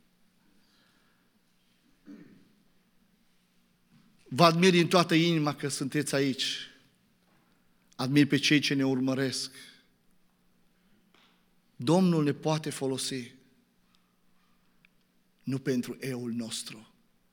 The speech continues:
ci să fim un strigăt în pustie. Să le arătăm la oameni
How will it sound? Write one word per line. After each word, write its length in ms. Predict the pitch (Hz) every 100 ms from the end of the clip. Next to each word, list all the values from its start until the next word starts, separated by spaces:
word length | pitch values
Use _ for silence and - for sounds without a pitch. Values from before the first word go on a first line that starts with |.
| _ _ _ _ _
ci 100 | -
să 120 | -
fim 260 | 160 220 190
un 80 | 160
strigăt 540 | - - 175 139 135
în 100 | 135
pustie. 680 | 117 135 - 147 139 - - _ _ _ _ _ _ _ _ _ _ _ _ _ _
Să 140 | - 165
le 60 |
arătăm 280 | 190 196 240
la 100 | 220
oameni 640 | 196 214 226 214 202 180